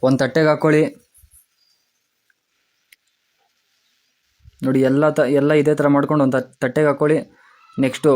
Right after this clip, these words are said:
ಕುದೀತಾ ಇರೋ ಪಾತ್ರೆಗೆ ಈ ಪೀಸ್‌ಗಳ್ನೆಲ್ಲ ಹಾಕ್ಕೊಂಡು ಒಂದು ಹತ್ತು ನಿಮಿಷ ಬೇಯಿಸ್ಕೊಳ್ಳಿ. ಒಂದು ಹತ್ತು ನಿಮಿಷ ಬೆಂದರೆ ಸಖತ್ತಾಗಿರೋ ನಾಟಿ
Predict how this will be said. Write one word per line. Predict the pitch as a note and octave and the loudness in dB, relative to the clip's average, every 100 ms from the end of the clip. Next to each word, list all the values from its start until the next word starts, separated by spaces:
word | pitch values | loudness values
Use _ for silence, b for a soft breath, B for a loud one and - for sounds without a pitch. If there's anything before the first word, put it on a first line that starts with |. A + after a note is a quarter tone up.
| A#2+ | 0
ಕುದೀತಾ | C#3 D3 D3+ D3 | 0 0 2 2
ಇರೋ | C#3+ C#3 | 2 0
ಪಾತ್ರೆಗೆ | C#3 D3 D3 C#3 | 0 0 2 2
ಈ | B2 | 0
ಪೀಸ್‌ಗಳ್ನೆಲ್ಲ | D3 C#3+ C#3+ C#3+ C#3 | -2 0 2 2 2
ಹಾಕ್ಕೊಂಡು | C#3+ C#3+ D3+ D3 C3 B2+ | -2 -2 0 2 2 2
ಒಂದು | D3 | 2
ಹತ್ತು | D#3 - D3+ | 0 -4 -2
ನಿಮಿಷ | D3+ D#3+ C#3+ | 0 0 0
ಬೇಯಿಸ್ಕೊಳ್ಳಿ. | C#3 C3+ A2+ A2 _ - _ _ _ _ _ _ - - | 0 -2 -4 -6 _ -20 _ _ _ _ _ _ -20 -10
ಒಂದು | C3+ C#3 | -4 -4
ಹತ್ತು | C#3 D#3 | -2 0
ನಿಮಿಷ | D3+ D#3 C#3+ | 0 0 2
ಬೆಂದರೆ | C#3+ D#3 B2 A2+ b b b b b _ - | 2 2 0 -2 b b b b b _ -10
ಸಖತ್ತಾಗಿರೋ | - D3 E3 D#3 D3+ D3+ A#2+ - B2 | -6 -4 0 2 2 2 0 -2 -2
ನಾಟಿ | C#3 D3+ | -2 -2